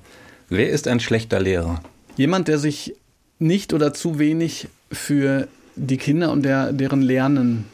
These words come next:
Speaker 2: interessiert. Das hat auch einen Nachteil, weil ich glaube, dass gute Lehrer dazu neigen, sich sehr unter Druck zu setzen, weil sie sehen, wie vielen unterschiedlichen Charakteren sie gerecht werden möchten.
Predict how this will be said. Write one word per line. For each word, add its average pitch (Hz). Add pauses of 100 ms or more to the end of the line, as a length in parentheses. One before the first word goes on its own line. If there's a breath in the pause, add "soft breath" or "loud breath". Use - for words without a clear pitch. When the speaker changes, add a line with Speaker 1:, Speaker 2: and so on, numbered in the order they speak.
(200)
Speaker 2:
interessiert. - (220)
Das 139
hat - (400 loud breath)
auch 156
einen 135
Nachteil, 127
weil 131
ich 143
glaube, 147
dass -
gute 175
Lehrer 156
dazu 147
neigen, 151
sich 139
sehr 143
unter 147
Druck 156
zu -
setzen, 123
weil 127
sie 135
sehen, 139
wie 165
vielen 160
unterschiedlichen 147
Charakteren 135
sie 135
gerecht 139
werden 120
möchten. 151